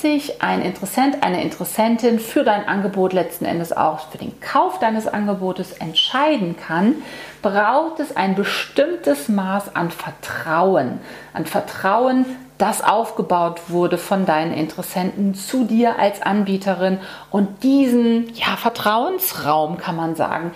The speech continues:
den bildet eine eigene Facebook-Gruppe natürlich auf eine sehr, sehr schöne Art und Weise ab. Aber es gibt so ein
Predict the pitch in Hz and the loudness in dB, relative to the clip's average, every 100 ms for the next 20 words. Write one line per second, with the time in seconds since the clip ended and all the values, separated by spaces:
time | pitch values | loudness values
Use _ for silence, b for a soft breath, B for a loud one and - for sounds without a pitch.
0 | B - 233 262 277 214 226 269 320 339 | B -4 0 2 2 2 2 2 2 -2
1 | - 196 202 - 190 254 302 302 - 240 | -2 -2 0 2 2 2 0 0 2 2
2 | 240 - 233 226 - 208 214 190 180 196 | 0 0 0 0 -4 -2 0 -2 -2 -4
3 | 190 - 165 170 160 165 185 196 202 190 | -4 -4 -4 -4 -6 0 2 4 2 2
4 | 190 - - 214 220 226 214 170 175 180 | -2 -4 -4 0 2 2 2 0 0 0
5 | 190 - 165 160 165 - - - - B | -4 -2 0 0 0 -4 -4 -10 -12 B
6 | B 208 B B - 214 208 208 269 339 | B -4 B B 0 2 4 4 4 2
7 | 226 - 302 - 247 | -2 -2 -2 0 0